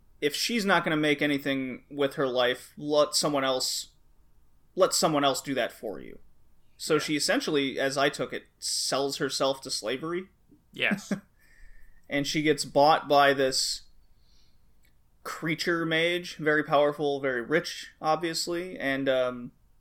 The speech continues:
Speaker 1: takes her in as an apprentice, surprisingly enough. And the, the, the facial expressions are so detailed in, in Chi the entire time, all the way down to just the, uh,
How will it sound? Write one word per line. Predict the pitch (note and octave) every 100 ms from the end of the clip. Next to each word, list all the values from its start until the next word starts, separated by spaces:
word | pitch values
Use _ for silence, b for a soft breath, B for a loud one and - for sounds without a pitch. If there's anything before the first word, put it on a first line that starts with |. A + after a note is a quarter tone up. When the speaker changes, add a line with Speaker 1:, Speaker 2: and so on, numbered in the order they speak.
| - _ _ _ _ _ _ -
Speaker 1:
takes | E3 E3
her | F#3 F3
in | F#3+ D3
as | B2+ B2 C#3 -
an | -
apprentice, | C3 A#2+ F#3 G3 F#2 - -
surprisingly | - D3 D3 B2 A2+ A2
enough. | G#2+ F2 - b b b b b
And | D3
the, | C#3+ F#2+
the, | D3 B2 -
the | C#3
facial | - G3 G#3+ G3+
expressions | E3 - D#3 D3 D3+ C#3+ C#3 C#3 - _ _ _ _
are | C#3 C3+
so | - F3+
detailed | D#3+ D3 C#3+ D#3 B2 A#2
in, | A2+
in | A2 A2 A2+
Chi | - B2+
the | A2 A2
entire | A2 B2+ G#2
time, | - D#3+ B2+ A2 - b b -
all | E3+
the | A3
way | G3
down | D3+ D3 D#3 D#3
to | E3 D3 C3+ C3+ _ _
just | E3+ -
the, | D#3+ C#3 C3
uh, | A#2+ A2+ G2+